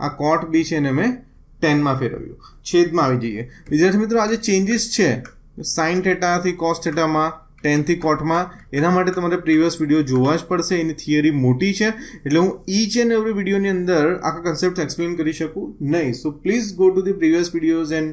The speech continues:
uh, learn the formulas and all that properly. હવે આમાં આવી જાય વિદ્યાર્થી મિત્રો, sin A અને sec-ને મેં cosec-માં ફેરવ્યું, બરાબર છે, કારણ કે નાઇન્ટી વાળી જોડીમાં છે.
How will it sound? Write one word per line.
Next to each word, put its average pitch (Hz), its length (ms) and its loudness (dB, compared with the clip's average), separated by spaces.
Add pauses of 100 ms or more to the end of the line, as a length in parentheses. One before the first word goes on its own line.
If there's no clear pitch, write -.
(500)
uh, 135 140 0 (140)
learn 147 240 4
the 156 120 6
formulas 151 440 2
and 143 120 0
all 131 120 2
that 127 160 0
properly. - 420 -4 (520)
હવે 143 200 0
આમાં 156 300 0
આવી 165 140 0
જાય 170 160 0
વિદ્યાર્થી 156 360 2
મિત્રો, 175 260 -2
sin 151 260 -2 (200)
A - 20 0 (720)
અને 147 180 2 (140)
sec-ને 165 400 0
મેં 202 240 -2
cosec-માં 156 420 0
ફેરવ્યું, 117 480 -2
બરાબર 143 380 -6
છે, 226 120 -10
કારણ 156 240 -2
કે 196 200 -2
નાઇન્ટી 156 300 2
વાળી 131 220 2
જોડીમાં 110 420 -2
છે. - 60 -18